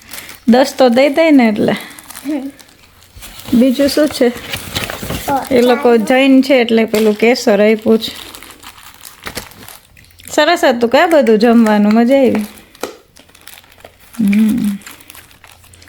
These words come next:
Speaker 1: મિશ્રીને તો બહુ કાંઈ ખાવું ના હોય, પૂરી ને એવું ખાઈ લીધું.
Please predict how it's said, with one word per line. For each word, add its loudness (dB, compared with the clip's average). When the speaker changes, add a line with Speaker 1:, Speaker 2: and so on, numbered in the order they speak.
Speaker 1:
મિશ્રીને 2
તો 0
બહુ 4
કાંઈ 0
ખાવું 2
ના 4
હોય, 2
પૂરી 2
ને 2
એવું 2
ખાઈ 2
લીધું. 0